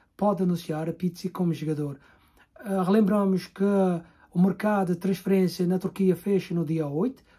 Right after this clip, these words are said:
por isso ainda há uma margem para fechar a negociação.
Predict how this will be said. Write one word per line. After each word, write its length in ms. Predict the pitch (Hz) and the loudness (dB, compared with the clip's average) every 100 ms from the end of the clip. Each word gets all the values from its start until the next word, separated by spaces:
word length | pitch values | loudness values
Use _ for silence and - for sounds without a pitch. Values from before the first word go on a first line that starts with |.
| _ | _
por 140 | 170 | 2
isso 220 | 185 185 175 | 2 4 0
ainda 320 | 185 196 180 | 2 2 0
há 40 | |
uma 180 | 170 165 | 0 -2
margem 540 | 151 165 175 - 180 180 _ _ _ | -2 -2 -2 -2 -4 -4 _ _ _
para 1400 | 170 165 165 165 160 160 160 156 156 156 156 151 151 | -2 0 -2 -4 -4 -6 -8 -10 -12 -12 -10 -10 -12
fechar 460 | 143 170 - 151 160 | -12 -10 -4 -4 -2
a 60 | 156 | -4
negociação. 640 | 160 147 170 165 147 135 | -4 -6 -8 -6 -8 -10